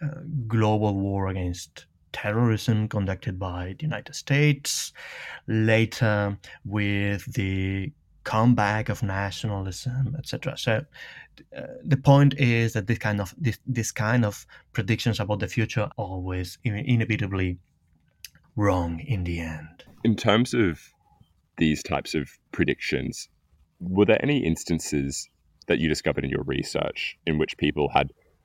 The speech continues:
Speaker 2: predicted a similar likely decline or collapse of globalization or interconnectedness?
Speaker 1: Well, globalization, as it is predominantly understood today, is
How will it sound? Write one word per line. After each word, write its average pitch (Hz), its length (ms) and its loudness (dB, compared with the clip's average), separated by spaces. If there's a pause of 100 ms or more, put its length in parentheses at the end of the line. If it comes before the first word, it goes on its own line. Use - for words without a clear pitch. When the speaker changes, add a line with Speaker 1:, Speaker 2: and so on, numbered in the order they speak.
(200)
Speaker 2:
predicted 85 480 4
a - 80 2
similar 71 680 2 (600)
likely 69 840 2
decline 85 840 -2
or - 160 -2
collapse 71 600 2
of 73 240 0 (500)
globalization 71 960 2
or 65 140 0
interconnectedness? - 800 -12 (1120)
Speaker 1:
Well, 185 140 6
globalization, 143 1300 8
as - 180 2
it 120 100 4
is - 380 -2 (760)
predominantly 110 680 2
understood 107 520 -2
today, 107 280 -2
is - 360 -4